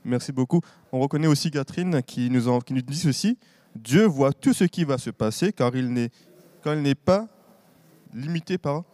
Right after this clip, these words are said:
le temps. » N'est-ce pas ? Dieu voit tout.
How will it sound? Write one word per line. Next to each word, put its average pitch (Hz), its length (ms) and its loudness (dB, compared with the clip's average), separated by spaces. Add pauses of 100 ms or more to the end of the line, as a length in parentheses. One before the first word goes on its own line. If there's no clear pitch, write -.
(140)
le 113 180 -6
temps. » 113 280 -12 (560)
N'est-ce 113 180 -8
pas ? 127 180 -6 (600)
Dieu 120 100 -6
voit 123 160 0
tout. 190 240 -6